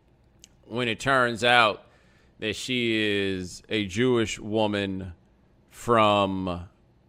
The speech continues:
suburban Kansas City. And so I read her confession, and I was a little confused at it 'cause I don't know anything about this woman, and she tried to make it way too artistic.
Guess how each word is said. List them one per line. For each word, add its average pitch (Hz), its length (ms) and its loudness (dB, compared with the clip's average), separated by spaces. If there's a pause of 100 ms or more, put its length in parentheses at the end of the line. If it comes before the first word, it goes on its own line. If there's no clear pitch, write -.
(280)
suburban 104 680 2
Kansas 95 540 -2
City. 101 640 -2 (1300)
And 151 160 -2
so 170 140 8
I 160 100 10
read 190 400 4
her 170 180 0
confession, 120 1000 -4 (1400)
and 147 180 6
I 165 140 12
was 147 100 8
a 139 60 6
little 156 400 8
confused 123 840 2
at 87 220 2
it 101 120 -2
'cause 107 120 0
I 135 140 8
don't 143 120 6
know 120 140 4
anything 113 520 2
about 98 340 2
this 87 160 -4
woman, 113 360 2
and 98 100 0
she 107 120 -8
tried 131 300 6
to 110 60 -2
make 110 260 2
it 98 60 0
way 117 260 4
too 110 280 0
artistic. 87 680 2